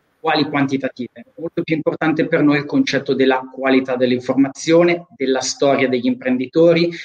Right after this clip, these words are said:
di quello che è la genesi della, dell'idea e quindi del modello di business. Dopodiché abbiamo una serie di comitati di selezione, quindi dei comitati di screening, che partono però in primis dalle persone.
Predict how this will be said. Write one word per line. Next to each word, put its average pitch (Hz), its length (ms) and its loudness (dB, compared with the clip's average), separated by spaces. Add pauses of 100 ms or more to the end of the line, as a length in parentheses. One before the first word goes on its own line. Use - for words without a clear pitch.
(220)
di 165 320 0
quello 175 320 4
che 156 220 0
è 151 80 4
la 135 160 2
genesi 131 800 0
della, 127 640 0 (100)
dell'idea 151 800 0
e 120 140 -10
quindi 135 300 0
del 123 360 0
modello 123 320 -2
di 113 100 -6
business. 104 540 -18 (460)
Dopodiché 208 440 4
abbiamo 151 260 2
una 160 80 2
serie 175 260 0
di 139 160 0
comitati 190 720 -2
di 135 80 -4
selezione, 135 540 0
quindi 131 180 -4
dei 135 100 -2
comitati 147 460 -2
di 135 100 -2
screening, 147 640 2 (300)
che 180 160 -2
partono 202 380 0
però 180 320 2
in 185 320 -4
primis 240 760 2
dalle 151 640 -4
persone. 131 540 -6